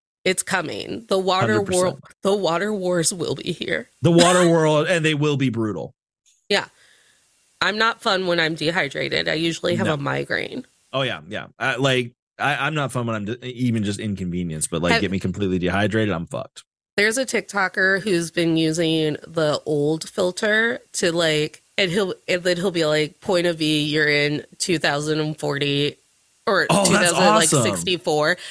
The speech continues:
Speaker 1: And he's like, "Well, children, I just have to, I have to go take my little, my little satchel. It's my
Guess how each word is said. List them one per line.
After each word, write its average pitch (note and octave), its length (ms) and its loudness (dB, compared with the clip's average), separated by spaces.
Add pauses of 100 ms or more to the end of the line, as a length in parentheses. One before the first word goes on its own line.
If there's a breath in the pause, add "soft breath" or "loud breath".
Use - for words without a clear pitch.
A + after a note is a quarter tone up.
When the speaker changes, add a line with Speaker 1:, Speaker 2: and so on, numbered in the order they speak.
(240 loud breath)
Speaker 1:
And G3 140 2
he's G#3 200 -6
like, F#3 320 -2 (220 soft breath)
"Well, E4+ 360 0
children, G3+ 720 -2
I G#3+ 160 -2
just D4+ 280 -2
have D4 240 -2
to, - 60 -18 (140)
I B3 120 0
have D#4+ 280 -4
to D#4 80 -4
go C#4 180 -2
take C#4+ 300 -6
my A#3 120 0
little, C4+ 340 0 (300 loud breath)
my B3 80 2
little C#4 300 2
satchel. G#3 800 0
It's A3 280 -2
my C#4+ 260 0